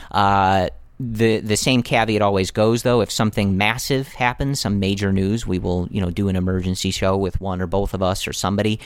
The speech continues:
uh, and keep you guys up to date with that.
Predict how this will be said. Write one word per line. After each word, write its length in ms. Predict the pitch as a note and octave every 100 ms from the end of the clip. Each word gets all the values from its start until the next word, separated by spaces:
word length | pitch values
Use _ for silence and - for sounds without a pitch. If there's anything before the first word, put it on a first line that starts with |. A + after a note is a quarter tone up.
| - - - F#2
uh, 360 | F#2 G2 F#2
and 180 | E2 G2
keep 220 | - A2+
you 60 | G#2+
guys 380 | G2+ F#2+ F#2 G2 -
up 100 | G#2+
to 80 | -
date 240 | G2 G2 -
with 180 | E2 G2
that. 360 | G#2 D3 -